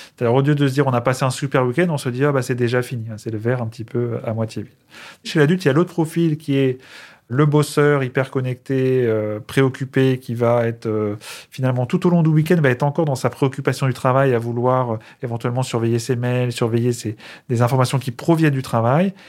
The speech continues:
et le vivre un petit peu douloureusement, c'est-à-dire qu'il va s'obliger à pas le faire parce que c'est le week-end et que c'est sacré, et en même temps, son cerveau est déjà en train de travailler dessus, donc ça, ça pose problème parce qu'il n'est pas disponible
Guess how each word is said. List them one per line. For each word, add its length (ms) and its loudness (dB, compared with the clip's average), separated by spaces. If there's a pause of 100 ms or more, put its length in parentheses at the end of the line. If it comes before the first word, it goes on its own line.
(160)
et 80 0
le 80 4
vivre 280 2
un 60 2
petit 120 -10
peu 100 -2
douloureusement, 520 0
c'est-à-dire 220 -6
qu'il 120 -6
va 80 2
s'obliger 400 0
à 40 2
pas 120 2
le 60 -2
faire 200 -2
parce 200 -4
que 100 -2
c'est 160 -2
le 40 -2
week-end 300 -2
et 80 -8
que 60 -14
c'est 100 -6
sacré, 460 -6 (320)
et 80 4
en 80 6
même 200 0
temps, 200 2
son 160 -4
cerveau 320 0
est 20 2
déjà 240 2
en 80 0
train 140 -2
de 40 -2
travailler 380 0
dessus, 140 -14
donc 160 -4
ça, 240 -2
ça 180 -8
pose 220 -2
problème 320 0
parce 160 -4
qu'il 100 -10
n'est 100 -4
pas 140 0
disponible 560 -4